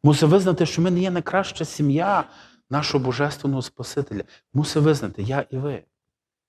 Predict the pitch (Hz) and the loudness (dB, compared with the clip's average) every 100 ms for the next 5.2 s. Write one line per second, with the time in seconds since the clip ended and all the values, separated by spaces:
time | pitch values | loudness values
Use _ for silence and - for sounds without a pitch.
0 | _ _ _ _ _ 113 147 135 120 110 | _ _ _ _ _ -2 0 0 0 2
1 | 113 98 - 113 127 147 - _ _ _ | 0 -2 -4 -4 -4 -6 -12 _ _ _
2 | _ _ _ _ _ _ 107 98 135 139 | _ _ _ _ _ _ -8 2 2 4
3 | 135 123 - 131 123 _ _ _ _ _ | 0 -4 -6 -14 -18 _ _ _ _ _
4 | - 135 - 107 95 90 - 147 131 120 | -2 -2 0 -2 -2 -4 -4 -4 -4 -8
5 | 113 - | -12 -18